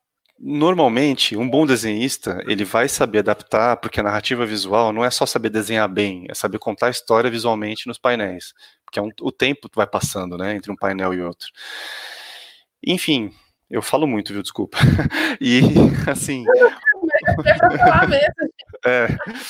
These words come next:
Speaker 1: O,
Speaker 2: Dá vontade.
Speaker 1: o, o negócio é que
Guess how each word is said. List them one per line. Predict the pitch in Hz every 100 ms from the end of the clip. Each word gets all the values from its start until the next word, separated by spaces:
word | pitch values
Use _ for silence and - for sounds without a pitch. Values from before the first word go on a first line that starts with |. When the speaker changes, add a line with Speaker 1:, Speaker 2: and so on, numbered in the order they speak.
| - 302 302 - -
Speaker 1:
O, | 131 120 120 117
Speaker 2:
Dá | 117
vontade. | 107 - - - 110
Speaker 1:
o, | 107 104 98 98 95 95 92 87 90 95 - - -
o | 127
negócio | 117 113 143 165 - 107 107
é | 110 110
que | - 127 117 117 107 104 101 92